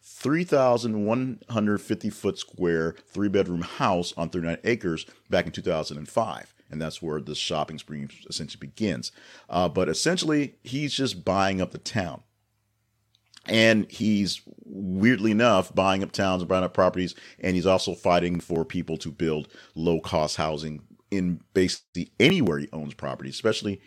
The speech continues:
here in Yellow Springs. It's something that, you know,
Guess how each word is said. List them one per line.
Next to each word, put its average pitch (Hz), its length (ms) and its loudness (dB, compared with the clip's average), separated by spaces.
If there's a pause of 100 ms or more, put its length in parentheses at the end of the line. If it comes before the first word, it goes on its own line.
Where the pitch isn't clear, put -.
here 76 380 -6
in 78 160 -8
Yellow 62 260 -10
Springs. 73 540 -2 (380)
It's 98 260 2
something 107 680 0
that, 98 320 6
you 90 120 -2
know, 87 400 0